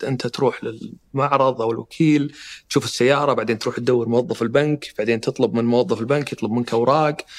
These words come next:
بعدين موظف البنك يتواصل مع الوكالة. هذه ت-، هذه ال-، ال-، ال-، ال-، تجربة العميل السيئة هذه اللي يحلها لنا هو شركات التقنية المالية، لأنه بيكونوا متخصصين. ممكن يوجد، آه، نسميها سوق إلكتروني للسيارات،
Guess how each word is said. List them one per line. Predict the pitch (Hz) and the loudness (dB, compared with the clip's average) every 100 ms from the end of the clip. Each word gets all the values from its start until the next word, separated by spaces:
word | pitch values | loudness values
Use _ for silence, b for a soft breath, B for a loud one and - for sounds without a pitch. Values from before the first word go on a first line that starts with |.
| B B | B B
بعدين | 123 127 | 0 4
موظف | 127 117 | 4 0
البنك | 117 127 | 0 0
يتواصل | - 131 120 120 | 2 0 0 -2
مع | 120 | 2
الوكالة. | 117 117 156 147 143 139 B B B B _ - | 2 2 0 2 0 -2 B B B B _ 0
هذه | 196 240 220 | 2 2 0
ت-، | 190 - - - - - - | -2 -4 -8 -8 -14 -20 -10
هذه | 131 151 220 226 | 0 2 4 2
ال-، | 190 143 | 0 0
ال-، | 123 123 117 | -2 -2 -2
ال-، | 117 - | -2 -6
ال-، | - - - - | -8 -4 -4 -4
تجربة | - 180 214 196 | 0 2 2 2
العميل | 156 170 175 | 2 4 2
السيئة | 139 170 151 117 | 2 2 2 0
هذه | 113 123 104 107 123 - | -2 -2 -4 -6 -6 -4
اللي | 139 139 | 0 0
يحلها | 139 202 180 143 | 2 0 0 0
لنا | 143 156 170 208 214 - | 0 0 -2 -4 -6 -2
هو | 226 | 0
شركات | 208 196 196 | 2 2 0
التقنية | - - 127 | 0 -2 0
المالية، | 113 98 92 - _ _ B B B B | 0 -2 -8 -16 _ _ B B B B
لأنه | 139 175 | 2 4
بيكونوا | 180 214 214 | 2 2 4
متخصصين. | 185 170 160 131 - 107 _ _ _ _ - | 2 0 -4 -4 -6 -8 _ _ _ _ 0
ممكن | 156 175 - 160 151 - - | 2 2 0 0 0 -4 -2
يوجد، | 143 143 135 - - | 0 0 -2 -6 -8
آه، | - 120 117 110 110 110 110 107 - - - - | -2 -2 -2 -4 -6 -6 -8 -8 -8 -8 -6 -6
نسميها | 123 135 127 117 117 - | -6 -2 -2 -2 -6 -8
سوق | - 147 143 - | 0 0 0 -8
إلكتروني | - 120 - 139 120 104 101 - | -4 -4 -4 0 0 0 -6 -6
للسيارات، | 113 - 113 110 110 175 | -6 -4 -4 -4 -4 -8